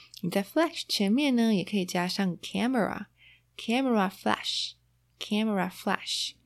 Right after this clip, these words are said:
就更容易找到闪光灯咯。再来是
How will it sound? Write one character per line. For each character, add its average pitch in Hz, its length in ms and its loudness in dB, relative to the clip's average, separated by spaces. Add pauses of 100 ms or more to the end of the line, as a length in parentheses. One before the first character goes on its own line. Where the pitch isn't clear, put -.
(200)
就 185 140 -2
更 254 280 0
容 185 200 2
易 190 140 2
找 165 240 -2
到 170 240 0
闪 - 280 -4
光 170 240 -4
灯 175 220 -2
咯。 170 380 -2 (1000)
再 277 140 4
来 233 240 4
是 - 480 0